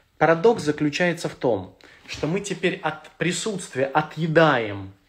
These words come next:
какой-то объем энергии, формируя основания для социализации. Это нужно. То есть, другими словами, мы сначала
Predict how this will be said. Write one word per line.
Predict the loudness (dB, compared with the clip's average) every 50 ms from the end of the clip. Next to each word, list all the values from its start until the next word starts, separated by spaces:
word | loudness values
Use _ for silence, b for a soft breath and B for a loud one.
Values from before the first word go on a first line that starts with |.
| _ _ _ _
какой-то | -12 -8 -2 0 0 2 4 2 0
объем | 2 2 2 2 4 4
энергии, | 4 4 2 2 0 0 -2 -4 -4 -4 -6 -8 B B B B B
формируя | -18 -6 -2 0 2 2 4 4 4 4 6 6 6 6 4
основания | 2 0 0 0 2 2 2 2 2 0 0
для | 0 -2 -4
социализации. | -4 -6 -6 -4 -2 0 0 2 2 0 0 0 -2 -4
Это | -2 -2 -2
нужно. | 0 0 0 0 -2 -4 -8 -10 -10 -10 -12 _ _ _ _ _ B B B B B B B
То | -6
есть, | -4 -2
другими | -2 -2 -2 -2 -2 -4
словами, | -4 -2 -2 0 0 0 0 0
мы | -2 -2 -4
сначала | -4 -2 -2 -2 -2 0 0 0 2 2 0 0 -4 -8 B